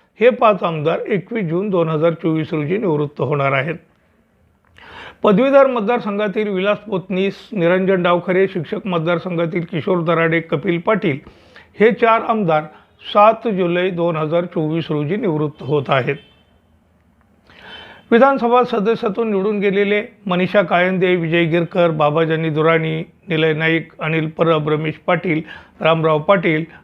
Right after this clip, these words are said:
डॉक्टर मिर्झा अथर, प्रज्ञा सातव, महादेव जानकर, जयंत पाटील हे सर्व अकरा आमदार सत्तावीस जुलै दोन हजार चोवीस रोजी निवृत्त होणार आहेत. निवृत्त होणाऱ्या या आमदारांत सर्वाधिक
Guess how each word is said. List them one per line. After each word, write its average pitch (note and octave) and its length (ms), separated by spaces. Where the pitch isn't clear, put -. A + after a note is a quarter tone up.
डॉक्टर E3 380
मिर्झा D#3 520
अथर, F#3+ 380
प्रज्ञा D#3+ 380
सातव, F3 460
महादेव D#3+ 380
जानकर, E3 500
जयंत D#3+ 320
पाटील E3+ 460
हे B3 160
सर्व G#3 280
अकरा F3+ 520
आमदार F3+ 400
सत्तावीस G#3 440
जुलै F3 280
दोन E3+ 220
हजार D3+ 280
चोवीस D#3 400
रोजी D3 220
निवृत्त D3+ 420
होणार C#3 320
आहेत. C#3 240
निवृत्त B3 420
होणाऱ्या A3+ 480
या A#3 240
आमदारांत G3+ 480
सर्वाधिक F3+ 880